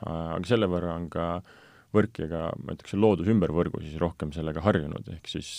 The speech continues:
äh, seal selline mõõdukas tuul tegelikult väga palju probleeme ei tekita. Kui me vaatame vastupidi eelmist aastat, eelmise aasta lõppu ja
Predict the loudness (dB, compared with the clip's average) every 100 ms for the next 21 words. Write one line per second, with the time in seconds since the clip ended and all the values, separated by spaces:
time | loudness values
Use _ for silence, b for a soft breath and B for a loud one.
0 | -4 -2 -2 -6 b b b b _ 4
1 | 6 6 4 -2 -4 -4 -4 -6 -10 -16
2 | -6 -2 0 0 -2 -4 -4 -8 -10 2
3 | 4 4 -2 -2 2 2 4 2 0 -2
4 | 0 0 -2 -4 -4 0 2 2 -2 -4
5 | -4 -4 -6 -2 -2 -2 -10 -12 -12 _
6 | _ -2 2 2 0 -2 -2 -2 0 2
7 | 2 0 -4 -4 -4 -8 -4 -4 -4 -8
8 | -2 -2 -2 -8 -4 -2